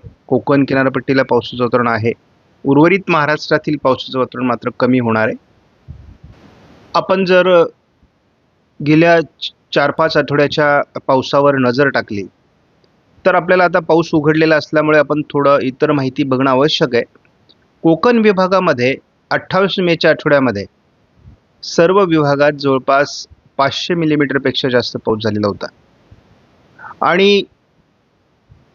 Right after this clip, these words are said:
आपण चार जूनच्या आठवड्यामध्ये देखील अतिशय चांगल्या प्रकारचा पाऊस आपल्याला इथे बघायला मिळतोय. मात्र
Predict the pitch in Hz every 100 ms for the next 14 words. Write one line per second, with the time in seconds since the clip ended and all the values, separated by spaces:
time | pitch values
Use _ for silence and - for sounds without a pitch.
0 | _ 147 160 175 175 - 170 180 180 160
1 | 180 - 185 156 143 147 143 139 139 -
2 | 117 90 - _ _ _ _ _ - 135
3 | 135 156 170 165 - 131 - 139 151 165
4 | 156 131 135 123 143 135 135 127 123 127
5 | 131 139 - 151 131 117 113 110 104 98
6 | 87 - _ _ _ _ _ _ _ _
7 | _ _ _ 135 160 190 196